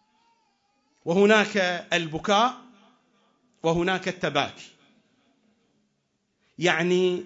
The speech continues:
الذي يستطيع أن يبكي الآخرين عليه أن يبكي الآخرين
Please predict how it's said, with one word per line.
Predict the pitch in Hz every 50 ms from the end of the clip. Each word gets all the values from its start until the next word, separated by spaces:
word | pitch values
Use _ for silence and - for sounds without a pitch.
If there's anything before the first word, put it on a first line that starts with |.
| - - 185
الذي | 190 190 202 220 226 196 196 202
يستطيع | 190 175 185 - - 202 165 - 190 208 185 143 120 - - - _ _ _ _ _ _ _ _ _ _ _ _ _ _ _
أن | 185 196 202
يبكي | 190 196 226 202 - - - 226 220 214
الآخرين | 214 202 170 208 220 208 - 214 214 196 208 208 214 214 208 208 208 - - _ _ _ _ _ _ _ _ _ _ _ _ _ _ _ _ _ _ _ _ _ _ _ _ _ _ _ _
عليه | - 160 151 185 196 190 196 185 160
أن | 165 165
يبكي | 160 202 - - - 160 135
الآخرين | 110 101 - - 90 - - 92 -